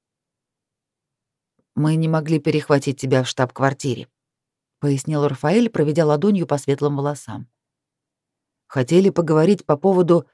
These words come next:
того дня». «Ты чуть не открыла врата», напомнил Роланд, насупив густые тёмные брови.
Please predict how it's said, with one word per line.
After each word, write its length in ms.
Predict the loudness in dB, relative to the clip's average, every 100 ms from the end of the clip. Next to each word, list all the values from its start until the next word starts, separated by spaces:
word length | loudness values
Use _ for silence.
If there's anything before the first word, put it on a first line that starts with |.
| _ _ _ _ _ _
того 300 | 0 2 2
дня». 420 | 0 0 0 -2 _ _ _ _ _ _ _ _ _ _ _ _ _ _ _ _ _ _
«Ты 240 | -6 -2 -2
чуть 280 | -2 -2 2
не 100 | 2
открыла 420 | 2 0 0 2
врата», 520 | 2 2 2 0 0 -8 _ _ _ _ _ _ -8
напомнил 580 | -6 0 0 0 -2 2
Роланд, 420 | 2 2 0 -6 _ _
насупив 460 | -6 -2 -2 -2 -2
густые 380 | -2 0 0 0
тёмные 360 | 0 0 0
брови. 420 | -2 -6 -10 -16